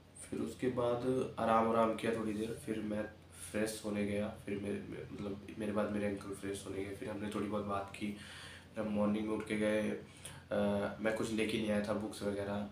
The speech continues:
पेन वगैरह, तो हम लोग मॉर्निंग में उठ के गए बुक्स लेने, मतलब एनसीईआरटी की बुक्स, बायोलॉजी, जूलॉजी और बॉटनी की, इलेवंथ और ट्वेल्थ की। मोस्ट इंपॉर्टेंट है भाई,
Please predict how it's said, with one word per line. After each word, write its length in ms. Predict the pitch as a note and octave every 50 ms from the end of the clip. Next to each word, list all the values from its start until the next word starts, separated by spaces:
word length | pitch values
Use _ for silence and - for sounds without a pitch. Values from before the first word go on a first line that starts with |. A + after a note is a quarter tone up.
| - - - - -
पेन 160 | G#2 G2+ G2
वगैरह, 460 | G2+ G2 G2 G2 G2 G2+ G2+ G#2 G2+ - - - - - -
तो 80 | A2 G#2+
हम 200 | G#2+ A2 G#2+ G#2+
लोग 120 | A2 G#2+
मॉर्निंग 300 | G#2+ G#2 G#2 G#2 G#2 G#2
में 60 | G#2+
उठ 80 | G#2 -
के 100 | - A2
गए 280 | G2+ G2+ G#2 G#2 G#2 G#2
बुक्स 680 | G2+ - - - - A#2+ B2 B2 A#2+ - - - - -
लेने, 400 | G#2 G#2 G#2 G2+ G2 G2+ G2+ G2+ - - - - - - - - - - - - - - - - - G#2
मतलब 380 | G#2 G2 G2+ F#2+ G2 G2+ G2 - - - - - -
एनसीईआरटी 480 | G#2+ A2 G#2+ - A2+ G#2+ G#2 G#2 A2
की 100 | - A2
बुक्स, 300 | G2+ G2+ A2 A2 - -
बायोलॉजी, 960 | A2 G#2+ G#2 F#2+ F#2+ G2 G2 G2 G2 G2+ G2 G2 G2+ G2+ G2+ G#2 - - - - -
जूलॉजी 300 | A#2 A#2 G#2+ G#2+ G#2+ A#2
और 80 | A2+ A2
बॉटनी 320 | G#2+ G#2 G2+ G2+ - G2
की, 260 | F#2+ - F#2+ - - - - - - - -
इलेवंथ 260 | - G#2+ A2 A2+ A2+
और 140 | A2+ G#2 G2+
ट्वेल्थ 220 | G2+ G2 F#2+ F#2+
की। 220 | - - - - - - - - - - - - - A2
मोस्ट 240 | A#2 A#2 A#2 -
इंपॉर्टेंट 480 | A#2 G#2+ G#2 - G#2+ - - G#2 G2+ G2+
है 100 | A2 G#2
भाई, 280 | A2 A2 A2 A2 G2+